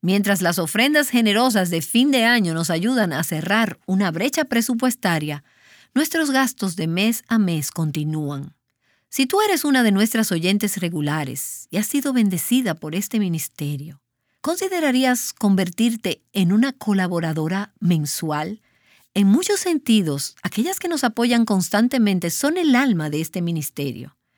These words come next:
Ellas proporcionan una fuente estable de ingresos mensuales,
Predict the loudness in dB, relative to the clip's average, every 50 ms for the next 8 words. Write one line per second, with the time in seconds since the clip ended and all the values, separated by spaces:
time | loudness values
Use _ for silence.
0 | _ _ _ _ _ _ _ 0 2 2 2 2 0 -2 -2 -4 -6 -6 -6 -4
1 | -4 -6 -4 -2 0 0 0 2 0 -2 -2 -4 -2 0 2 2 2 0 -2 -2
2 | 0 2 2 2 0 -2 -2 -4 -6 -6 -8 -4 _ 0 2 2 2 2 0 0
3 | 2 2 2 2 2 2 2 0 0 -2 -4 -4 -2 -2 -2 -2 -2 -2 -2 -2
4 | -2 -4 -6 -8 -10 -12 -14 -16